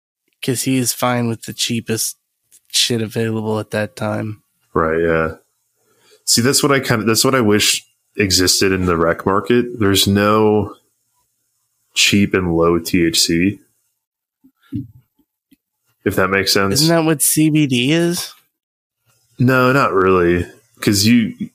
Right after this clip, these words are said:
Speaker 2: if you want good C B D, it can still be grown really well. But it just seems like here, when you buy the shit that's on discount or clearance,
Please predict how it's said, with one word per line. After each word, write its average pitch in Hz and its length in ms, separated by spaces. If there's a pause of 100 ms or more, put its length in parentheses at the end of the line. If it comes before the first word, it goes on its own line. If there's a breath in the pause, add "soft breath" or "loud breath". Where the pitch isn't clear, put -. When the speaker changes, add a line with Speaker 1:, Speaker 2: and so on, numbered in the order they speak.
Speaker 2:
if 120 260
you 131 120
want 101 440
good 98 240
C - 160
B 87 120
D, 87 180
it 85 100
can - 140
still 98 220
be 92 120
grown 87 300
really 82 200
well. 85 460 (960)
But 107 120
it 107 40
just 120 260
seems 110 300
like 95 160
here, 87 760 (1300)
when 98 120
you 95 120
buy 92 280
the 98 100
shit 101 260
that's - 200
on 87 180
discount 98 540
or 82 100
clearance, 101 720